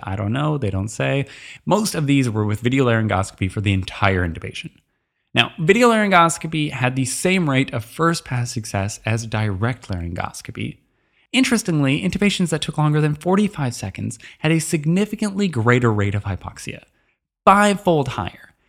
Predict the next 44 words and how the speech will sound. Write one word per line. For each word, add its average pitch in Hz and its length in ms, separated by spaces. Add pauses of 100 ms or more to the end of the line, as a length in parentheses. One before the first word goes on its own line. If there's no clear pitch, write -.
(220)
And 160 140
I 247 120
would 320 120
have 254 120
thought 180 200
it 147 80
would 147 140
actually 180 260
take 151 220
a 107 40
little 151 220
bit 139 160
more 123 380
time 151 720
than 143 160
forty-five 131 460
seconds 151 320
to 123 100
see 131 220
that 139 180
significant 107 540
difference. 156 360
I 127 40
mean, 131 160
that's 185 180
less 202 160
than 120 140
a 104 60
minute. 110 540 (600)
That 226 180
said, 196 360
the 165 220
median 185 380
time 139 320
to 135 140
successful 160 540
intubation 127 540
with 160 220
video 143 320
laryngoscopy 135 640
was 131 160
just - 300
six - 400
seconds. - 560